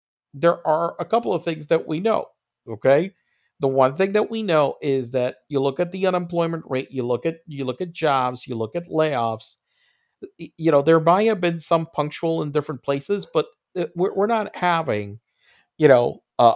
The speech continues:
all of a sudden a surge in, in, in people losing their jobs, okay? That we know. We know that we're having, uh, th-, that, that energy prices are heading back down.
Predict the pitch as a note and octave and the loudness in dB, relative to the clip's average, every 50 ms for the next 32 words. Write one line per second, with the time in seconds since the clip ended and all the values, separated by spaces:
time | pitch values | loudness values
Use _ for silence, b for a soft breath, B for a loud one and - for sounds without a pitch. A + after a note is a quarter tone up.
0 | - C#3+ D3+ D#3 D#3+ D3+ C3 - D3+ D3 C#3 B2+ B2 - - - C#3 - - - | 4 2 2 2 2 0 -4 -4 -4 -4 -4 -4 -8 -14 -14 -14 -14 -10 -6 -6
1 | D3 C#3+ C#3 C3+ B2+ A#2+ - C3+ B2+ B2+ - - _ - B2+ B2 B2 - - C#3+ | -4 -2 -2 -2 -4 -4 -6 -8 -8 -8 -10 -12 _ -8 -8 -8 -8 -8 -10 -10
2 | C3 A#2+ - C3+ C3+ C3+ C3+ B2+ B2+ B2 A2+ B2 A2+ G#2+ G#2+ G2 G2+ - - F2+ | -10 -8 -8 -8 -6 -4 -2 -2 -2 -4 -4 -4 -4 -4 -4 -6 -6 -8 -10 -10
3 | B1 - - - _ - - - - _ - - A#2+ - C3 B2+ B2 B2 A#2 - | -10 -12 -14 -18 _ -20 -20 -20 -20 _ -10 -8 -6 -2 -2 -2 -2 -2 -6 -10
4 | _ _ _ _ _ - E3 G3 G#3 G3+ - - D#3+ D#3 D3+ C3 A2+ - - - | _ _ _ _ _ 4 4 4 4 2 -2 -6 -4 -4 -4 -6 -8 -10 -12 -14
5 | _ _ _ _ B B B B B B D3 D3+ E3+ E3+ E3 D#3+ E3 E3+ F3+ G#3 | _ _ _ _ B B B B B B -2 0 0 0 2 4 4 6 6 6
6 | G#3+ G#3 G#3+ G3+ G3 G3 D#3 C#3 C3+ D3+ C#3+ C#3 C3+ B2+ C3+ B2+ B2 B2 C3 - | 6 4 2 2 2 2 0 2 2 2 2 2 0 0 0 -2 -2 -4 -8 -12
7 | - _ - C3 B2 B2+ C#3 - - - - - _ - C#3+ D3 C#3 C3+ - - | -12 _ 0 2 2 2 2 -2 -6 -10 -14 -14 _ -2 2 2 2 2 0 -4
8 | - C#3 C3 - - - D#3+ E3+ F3 E3 - F3 E3+ - D#3+ C#3+ C#3+ C#3 - C#3 | -2 -2 -2 -2 -2 -2 -2 0 -2 -4 -6 -10 -10 -4 -2 -2 -2 -4 -6 -10
9 | - - D#2+ A#2 B2 C#3 C3 C3 C3 C3 C3 B2 A2 G#2 G2+ - - - - C#2 | -10 -10 -8 -4 -4 -2 -2 -2 -4 -4 -2 -2 -2 -2 -4 -10 -12 -12 -10 -10
10 | B1 | -12